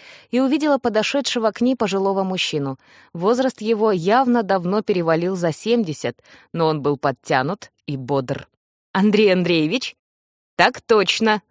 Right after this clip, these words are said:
ответил мужчина. «Меня Ваня Евдокимов предупредил, что вы придёте и что у вас есть интерес к старым делам. Вы для нас почётный гость. Мы даже хотели вам посвятить стенд,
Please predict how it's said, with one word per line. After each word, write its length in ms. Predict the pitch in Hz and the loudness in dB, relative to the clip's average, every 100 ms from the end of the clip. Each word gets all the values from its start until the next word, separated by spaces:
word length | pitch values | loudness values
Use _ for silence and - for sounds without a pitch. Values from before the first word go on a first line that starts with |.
| _ - | _ -8
ответил 480 | 165 170 156 170 | -4 -2 -2 -2
мужчина. 560 | 165 165 - 170 156 147 _ _ _ _ | -4 -4 -4 -6 -6 -10 _ _ _ _
«Меня 380 | 220 247 302 311 | 0 2 4 2
Ваня 300 | 226 302 269 | 4 4 4
Евдокимов 580 | 240 208 233 - 269 233 | 2 0 -2 0 0 0
предупредил, 600 | 220 214 226 233 196 320 | -2 -2 0 -2 0 -2
что 180 | - 220 | -2 -2
вы 140 | 202 | -2
придёте 500 | 185 185 196 294 220 | -2 -2 0 0 -2
и 40 | 175 | -2
что 240 | - 180 | -2 -2
у 40 | 165 | 2
вас 240 | 208 - | 0 0
есть 280 | 180 214 - | -2 -4 -4
интерес 540 | - 208 - 160 175 - | -2 -2 -2 -2 -2 -4
к 80 | - | -4
старым 400 | - 160 165 170 | 0 0 0 -2
делам. 460 | 185 170 139 123 _ _ _ _ _ - | -2 0 -2 -6 _ _ _ _ _ -2
Вы 100 | 262 | 0
для 160 | 240 233 | 2 4
нас 340 | 233 240 - _ | 2 0 -4 _
почётный 580 | 190 170 - 185 - 226 | -2 0 0 -2 0 0
гость. 400 | 165 135 - - - - - | 0 -2 -4 -16 -20 -14 -4
Мы 100 | 240 | 0
даже 240 | 262 254 | 2 0
хотели 420 | - 247 269 240 | 0 -2 0 0
вам 240 | 208 233 233 | 2 2 2
посвятить 560 | 220 - 196 190 240 | -2 -2 -2 -2 -4
стенд, 500 | - - 285 320 220 | -4 -2 0 0 -2